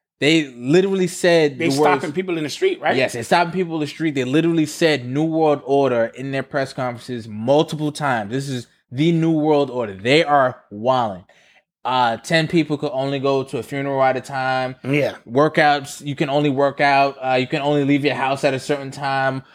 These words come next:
Speaker 1: Only one person can go and get essential groceries at a time.
Speaker 2: Yes.
Speaker 1: They're, like, just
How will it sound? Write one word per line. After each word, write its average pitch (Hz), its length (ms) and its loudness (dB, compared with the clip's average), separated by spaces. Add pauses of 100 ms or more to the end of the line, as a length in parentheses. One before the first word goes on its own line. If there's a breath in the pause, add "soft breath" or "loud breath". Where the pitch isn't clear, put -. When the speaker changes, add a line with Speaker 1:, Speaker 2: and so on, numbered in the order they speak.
(160 soft breath)
Speaker 1:
Only 143 200 0
one 147 200 0
person 147 360 -2
can 131 100 -6
go 135 220 2
and 131 120 -2
get 135 200 2
essential 135 400 -6
groceries 139 540 -2
at 135 100 0
a 127 60 -4
time. 131 560 -4
Speaker 2:
Yes. 120 380 -2
Speaker 1:
They're, 147 680 2 (380)
like, 113 180 -8
just 135 340 -12